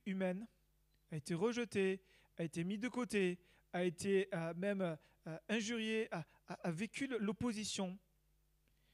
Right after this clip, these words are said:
Mais quand je dis qu'il a vécu une certaine solitude, c'est qu'il y a une solitude qu'il n'a jamais connue. Il n'a jamais été seul parce qu'il a dit, « Le Père est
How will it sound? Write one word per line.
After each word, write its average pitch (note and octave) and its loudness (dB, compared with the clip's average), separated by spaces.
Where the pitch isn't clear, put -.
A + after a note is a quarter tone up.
Mais F3+ 0
quand A3 -4
je A#3 0
dis G#3+ -2
qu'il G3 0
a F#3 2
vécu F#3 -4
une G#3 -6
certaine G3+ -4
solitude, F#3 -4
c'est G3+ -4
qu'il - 0
y - 6
a F#3 6
une F#3 -2
solitude G3+ -6
qu'il - -6
n'a D#3+ 0
jamais E3+ -2
connue. F3+ -6
Il D#3+ -6
n'a D#3+ -2
jamais G3+ -2
été G3 -4
seul C4 -6
parce G#3 -8
qu'il G3 -8
a F3 0
dit, « G#3+ -4
Le E3 0
Père A#3+ 0
est F#3+ 4